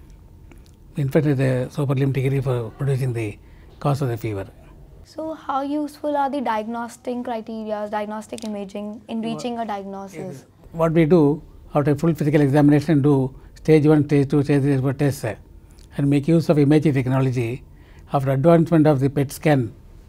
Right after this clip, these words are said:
Speaker 1: this laparoscopic, uh, biopsy, the ultrasound scan, C twenty slice or C T abdomen,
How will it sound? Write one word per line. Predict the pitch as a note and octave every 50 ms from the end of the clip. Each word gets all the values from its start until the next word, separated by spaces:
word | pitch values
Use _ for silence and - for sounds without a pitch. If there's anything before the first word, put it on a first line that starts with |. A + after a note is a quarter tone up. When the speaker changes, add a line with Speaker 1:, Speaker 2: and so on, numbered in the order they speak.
| - - - - - - - - -
Speaker 1:
this | - D3 C3
laparoscopic, | B2+ C#3+ D3 C3 D#3 D#3 D3+ - E3+ C#3+ C3 D3+ C3+ - C#3+
uh, | C#3 C3+ C3 C3 B2+ B2
biopsy, | B2 C#3 C#3+ C#3 C#3 - D3+ B2+ A2+ G#2+ - - - - - - - - - - -
the | - C#3+ C#3+ C#3 C3+ C3+
ultrasound | C3 C#3 C3 C#3+ - D#3+ D3+ C#3+ C3+
scan, | - - D#3 C#3 B2 A2 G#2+ - - - - - - - - - - - -
C | - F3 D#3+
twenty | F3 D#3+ D#3 D3
slice | C3 D3 D3+ D3 C#3 D3+
or | C#3 C3
C | A#2+ C#3+
T | C3+ C#3+
abdomen, | C#3 C3 B2+ D3 C3+ C3+ A#2+ G#2 -